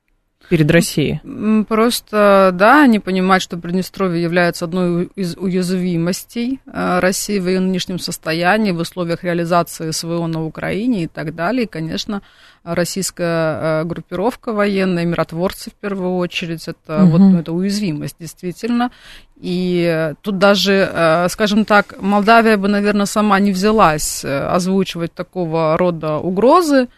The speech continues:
Speaker 2: а просто это системная работа, которая проводилась Западом,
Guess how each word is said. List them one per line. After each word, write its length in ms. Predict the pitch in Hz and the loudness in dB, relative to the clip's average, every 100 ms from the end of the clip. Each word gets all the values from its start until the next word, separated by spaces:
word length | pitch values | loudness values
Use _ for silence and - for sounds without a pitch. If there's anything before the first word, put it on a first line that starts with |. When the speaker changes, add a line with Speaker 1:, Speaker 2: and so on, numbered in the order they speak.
| _ _ _ | _ _ _
Speaker 2:
а 160 | - 170 | -6 -6
просто 640 | - 185 190 _ 180 170 175 | -2 -4 -4 _ -4 0 0
это 140 | 170 | -2
системная 640 | 175 190 - 226 233 196 175 | -6 -6 -2 0 2 4 2
работа, 400 | 170 175 220 - | 0 -4 -4 -8
которая 340 | - - 170 | -10 -6 -6
проводилась 640 | - 170 170 165 156 165 | -6 -4 -4 -4 -4 -2
Западом, 800 | 170 202 226 208 185 190 185 - | 2 2 2 -2 0 0 0 -6